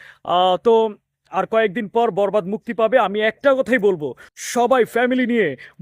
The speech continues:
বরবাদ দেখতে যাবেন। বরবাদকে আমরা আবারও আমাদের, আম, ইন্ডাস্ট্রি হিট সিনেমায় তৈ-, আহ, রূপান্তরিত করব।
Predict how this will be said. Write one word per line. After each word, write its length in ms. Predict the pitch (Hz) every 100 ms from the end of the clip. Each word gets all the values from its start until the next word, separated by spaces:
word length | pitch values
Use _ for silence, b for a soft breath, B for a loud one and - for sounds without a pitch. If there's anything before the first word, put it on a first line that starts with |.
| 147
বরবাদ 320 | 240 233 226
দেখতে 260 | 175 - 190
যাবেন। 400 | 180 156 143 135
বরবাদকে 520 | 233 262 277 269 262
আমরা 320 | 240 240 185 B B B
আবারও 580 | 147 226 262 247 180 123 b b
আমাদের, 600 | - 185 233 208 214 151 - _ _
আম, 360 | - 131 139 151 -
ইন্ডাস্ট্রি 480 | 262 254 247 247
হিট 180 | 214 254
সিনেমায় 480 | - 254 240 233 233
তৈ-, 360 | - - 254 233
আহ, 180 | 196
রূপান্তরিত 540 | 190 220 247 214 226 202
করব। 460 | 190 160 131 127